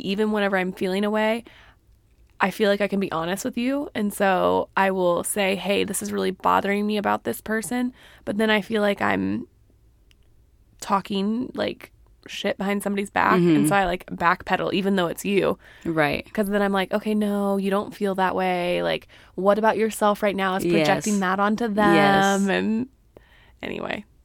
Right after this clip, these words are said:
Speaker 1: that's
Speaker 2: But yeah,
Speaker 1: kinda
Speaker 2: I would say
Speaker 1: funny.
Speaker 2: you're pretty much always positive. That's true.
Speaker 1: I'm trying.
Speaker 2: Someone said, "Our closet is overflowing because we like to buy a new outfit for every occasion."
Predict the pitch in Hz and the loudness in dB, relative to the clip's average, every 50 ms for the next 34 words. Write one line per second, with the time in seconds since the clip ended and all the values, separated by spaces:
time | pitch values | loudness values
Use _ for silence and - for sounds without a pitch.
0 | _ _ - - - 190 196 165 165 151 139 143 151 160 160 160 - - 156 143 | _ _ -20 -10 -6 -2 0 2 2 2 2 2 2 0 0 -2 -2 -2 -2 -2
1 | 139 139 139 135 135 - - _ _ _ _ _ _ _ _ _ _ _ _ _ | 0 -2 -2 -4 -4 -6 -8 _ _ _ _ _ _ _ _ _ _ _ _ _
2 | _ _ _ _ _ _ _ _ - - 160 147 139 135 139 147 - - - - | _ _ _ _ _ _ _ _ -10 -6 -4 -2 -2 -2 -2 -2 -4 -4 -4 -2
3 | - - - - - - 156 151 147 - 151 - - 156 156 160 - - - - | -2 -2 -4 -4 -6 -6 -6 -6 -4 -6 -6 -6 -6 -6 -6 -6 -8 -14 -16 -12
4 | - 160 - - - - - - 170 165 156 - _ _ _ _ _ - 190 196 | -10 -10 -8 -10 -10 -8 -6 -6 -6 -6 -8 -12 _ _ _ _ _ -12 -10 -10
5 | 202 - - 165 190 202 185 175 170 175 - _ _ _ _ _ _ _ _ _ | -10 -10 -10 -10 -10 -10 -12 -12 -12 -14 -16 _ _ _ _ _ _ _ _ _
6 | _ _ _ _ _ - - _ - - 175 160 165 170 170 160 - 175 160 160 | _ _ _ _ _ -20 -20 _ -8 -4 0 2 2 2 2 2 2 2 2 2
7 | 156 156 - - 160 156 - - - - 151 151 156 151 - 170 170 165 180 165 | 2 2 0 0 -2 -2 -4 -6 -4 0 2 2 2 2 2 0 0 2 0 -2
8 | - - - 160 160 156 151 165 160 - - - - - 147 143 139 - - 147 | -2 0 2 2 2 4 2 0 -2 -2 -6 -10 -8 -6 -2 -2 0 0 0 0
9 | 143 139 131 127 127 127 127 123 143 - - - 147 143 143 139 143 135 143 147 | 0 0 0 0 -2 -2 -2 -2 -4 -4 -2 -2 0 0 0 -2 -2 -2 -4 -4
10 | 147 - - - 151 143 143 - - - 147 151 147 143 143 143 143 139 135 135 | -4 -6 -6 -4 -4 -4 -4 -6 -8 -8 -4 -2 0 0 0 0 0 0 0 0
11 | 127 120 - 143 135 143 143 139 - - 131 - - 147 139 147 139 135 131 - | 0 0 -2 -2 -2 -4 -6 -8 -6 -6 -6 -4 -4 -4 -4 -4 -4 -4 -6 -8
12 | - - - 139 135 131 - 127 120 - 185 208 220 | -10 -8 -6 -6 -4 -4 -4 -4 -4 -2 -2 -2 -4